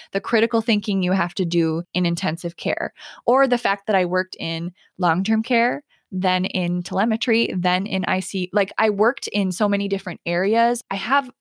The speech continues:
a rich history and experience that I'm bringing with me as my residency before school. And then I can take what I learn in school and apply it to what I've s-, what I've seen, look back, and then I can look forward too. And so obviously there's no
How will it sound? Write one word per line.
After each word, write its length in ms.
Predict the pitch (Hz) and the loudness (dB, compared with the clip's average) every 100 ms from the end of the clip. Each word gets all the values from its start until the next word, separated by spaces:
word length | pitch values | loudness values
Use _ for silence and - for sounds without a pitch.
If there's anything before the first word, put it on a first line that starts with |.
| _ | _
a 100 | 190 | -6
rich 560 | 185 214 320 - - - _ _ | -4 -2 -2 -2 -4 -6 _ _
history 680 | - 226 208 - 196 175 151 | -2 -2 0 -2 0 2 0
and 100 | 180 | -2
experience 600 | 180 - - 180 175 170 | -4 -6 -2 0 0 -2
that 100 | 175 | -4
I'm 140 | 175 170 | -4 -4
bringing 440 | 175 175 190 175 | -2 0 0 0
with 260 | 170 175 - | -2 -2 0
me 340 | 226 277 302 _ | 2 0 -4 _
as 240 | 196 196 202 | 0 0 2
my 140 | 196 | 0
residency 880 | 190 175 175 170 170 - 170 175 - _ _ - | 2 2 2 0 0 -2 -2 -4 -8 _ _ -6
before 320 | 185 147 165 | -4 -2 -2
school. 480 | - - - - - - - | -4 -4 -4 -6 -10 -20 -8
And 140 | - 208 | -2 2
then 100 | 233 | 2
I 100 | 247 | 0
can 180 | 247 208 | 0 0
take 260 | 240 220 | 0 2
what 100 | 226 | 4
I 80 | 196 | 4
learn 280 | 190 226 233 | 4 4 4
in 100 | 208 | 2
school 320 | - 185 175 | 0 0 0
and 120 | 175 | 0
apply 300 | 180 - 185 | -6 -2 0
it 180 | 175 - | 2 0
to 120 | - 175 | -4 -4
what 160 | 175 | -4
I've 180 | - 175 | -4 -6
s-, 180 | - - | -8 -12
what 140 | - 170 | -6 -6
I've 120 | - | -6
seen, 640 | - - 359 330 311 294 | -8 -4 -2 0 0 2
look 220 | 233 202 - | 0 -2 2
back, 580 | 311 294 285 285 - - | 2 4 2 0 -8 -4
and 180 | 226 208 | 0 2
then 80 | 196 | 0
I 60 | |
can 160 | 190 202 | 0 -2
look 160 | 208 | -4
forward 480 | - 302 294 202 175 | -2 0 2 2 0
too. 340 | - 247 185 - - | -2 -2 -2 -4 -4
And 100 | 226 | 0
so 200 | 247 - | 2 2
obviously 580 | 240 320 220 185 185 185 | 2 2 4 2 2 2
there's 220 | 185 190 | 2 2
no 140 | 208 | 0